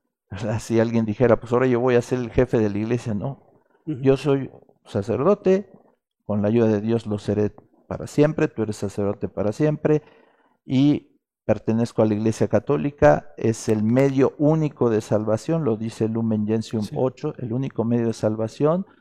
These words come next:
Speaker 1: y estamos en la comunión. Eh, muchos interpretan como una desobediencia
Speaker 2: Sí.
Speaker 1: en estos puntos,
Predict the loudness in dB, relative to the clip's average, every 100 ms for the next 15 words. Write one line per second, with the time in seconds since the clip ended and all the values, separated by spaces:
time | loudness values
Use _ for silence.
0 | _ _ _ -4 0 0 0 -6 0 2
1 | 2 -2 -8 -20 _ _ _ 0 2 0
2 | 0 -2 0 2 0 -2 -8 _ _ _
3 | _ _ _ 0 2 4 4 2 -2 -4
4 | -4 -4 -2 -2 2 2 2 -2 0 -2
5 | 0 -2 2 2 2 0 0 2 0 0
6 | -2 -2 -2 -2 -2 -2 -2 -2 -4 -6
7 | -4 -4 -2 -6 -8